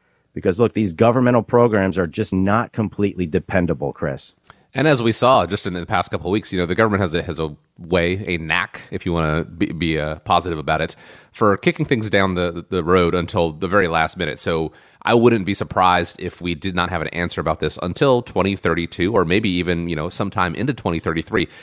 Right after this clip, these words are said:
Speaker 2: So with, with that in mind, what, what can we do now if, if we're not gonna have answers on, on what the government is actually going to do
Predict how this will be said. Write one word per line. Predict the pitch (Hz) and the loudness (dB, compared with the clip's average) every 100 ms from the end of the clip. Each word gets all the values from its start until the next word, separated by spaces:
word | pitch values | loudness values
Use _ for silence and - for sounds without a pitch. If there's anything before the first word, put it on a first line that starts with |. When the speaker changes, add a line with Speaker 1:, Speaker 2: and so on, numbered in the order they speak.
| - - | -20 -2
Speaker 2:
So | 180 170 | 0 2
with, | 160 160 | 2 2
with | 165 | 2
that | 170 | 4
in | 147 | 4
mind, | 127 185 147 120 117 | 4 4 2 0 0
what, | 156 160 | 2 4
what | 170 185 | 0 0
can | 196 | 0
we | 170 | 0
do | 135 151 151 | 0 2 2
now | 139 165 127 | 4 4 4
if, | 101 113 - - | 2 -2 -6 -8
if | 113 - - | -6 -6 -4
we're | 104 | 0
not | 135 139 | 2 0
gonna | 127 | 0
have | 127 - | 0 0
answers | 113 120 113 98 | -4 -4 -4 -2
on, | 95 - | -2 0
on | 95 | -2
what | 107 | -2
the | 87 | 0
government | 98 98 85 | -2 0 -2
is | 92 | -2
actually | 85 - | -2 -6
going | 80 87 82 | -4 -4 -4
to | - | -6
do | 69 - 92 85 78 | -6 0 4 4 0